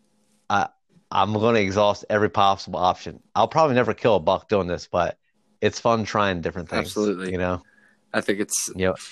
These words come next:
Speaker 2: uh, side note, so it's, it's at some point, it's always, it's more about the journey than it is about the kill.
Speaker 1: Yeah,
Speaker 2: And,
Speaker 1: yeah,
Speaker 2: like,
Speaker 1: I,
Speaker 2: dude,
Speaker 1: I
Speaker 2: and listen, if you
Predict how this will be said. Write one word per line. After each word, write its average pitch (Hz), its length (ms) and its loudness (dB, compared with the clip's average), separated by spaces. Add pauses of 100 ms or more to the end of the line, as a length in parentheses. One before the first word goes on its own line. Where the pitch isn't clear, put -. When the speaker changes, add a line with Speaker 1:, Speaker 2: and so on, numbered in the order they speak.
(320)
Speaker 2:
uh, - 40 -12 (280)
side 110 320 2
note, 101 300 2 (160)
so 120 180 0
it's, - 480 -6 (320)
it's 117 340 0
at 110 220 -2
some 120 240 -2
point, 101 440 -4 (520)
it's - 260 -4
always, 98 480 0
it's 104 240 -8
more 107 220 2
about 98 300 0
the 98 100 -4
journey 101 320 -6
than 95 240 -10
it 98 40 -4
is 95 140 -6
about 95 260 -8
the - 60 -20
kill. 98 420 -6 (360)
Speaker 1:
Yeah, 95 340 2
Speaker 2:
And, 110 140 4
Speaker 1:
yeah, 95 160 4
Speaker 2:
like, - 100 4
Speaker 1:
I, 110 100 2
Speaker 2:
dude, 160 140 4
Speaker 1:
I 104 80 4
Speaker 2:
and 147 200 -2
listen, 151 280 -2
if 120 140 -6
you 185 220 -6